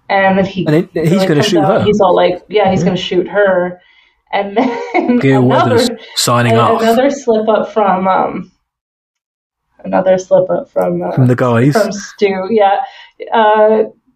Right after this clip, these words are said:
Speaker 1: 'cause he was get-, so excited and acting so crazy, he lost Sydney. And, uh, she left the kitchen, and now she's gone, and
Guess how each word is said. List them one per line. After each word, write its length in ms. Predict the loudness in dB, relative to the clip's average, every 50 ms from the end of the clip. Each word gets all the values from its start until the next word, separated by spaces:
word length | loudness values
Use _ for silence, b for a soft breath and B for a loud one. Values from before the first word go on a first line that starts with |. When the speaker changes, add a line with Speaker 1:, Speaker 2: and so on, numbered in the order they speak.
| _ _ _ _ _ -4
Speaker 1:
'cause 180 | -4 -2 0
he 120 | 0 0 0
was 160 | 2 0 0
get-, 200 | 0 -2 -2 -4
so 440 | -6 -12 -6 -2 0 2 4 4 4
excited 840 | 2 0 -2 -4 -2 0 2 2 2 2 2 2 2 2 2 2
and 120 | 0 -2 -2
acting 340 | -2 -2 -2 -2 -4 -4 -4
so 500 | -6 -4 -2 0 2 2 2 2 0 0
crazy, 720 | 0 0 2 2 0 0 0 -2 -2 -2 -4 -6 -10 -14 -12 _
he 160 | 0 2 2
lost 460 | 4 4 2 2 2 0 -2 -2 0
Sydney. 640 | 2 2 2 2 2 2 2 2 0 -2 -6 -8 B B B B B B B -2
And, 380 | 0 2 2 4 4 2 2 0 -2 -6 -4
uh, 420 | 0 2 4 4 4 4 4 2
she 300 | 0 -2 -2 0 2 2
left 320 | 4 4 2 0 0 -2 -2
the 80 | -2
kitchen, 520 | -2 -2 -2 -2 0 0 0 0 0 -2 -4
and 120 | -4 -2
now 400 | 0 2 2 2 2 2 0 -2
she's 300 | -4 -2 0 0 2 2
gone, 540 | 2 0 2 2 2 2 2 2 2 2 0
and 400 | 0 0 0 -2 -4 -6 -8 -10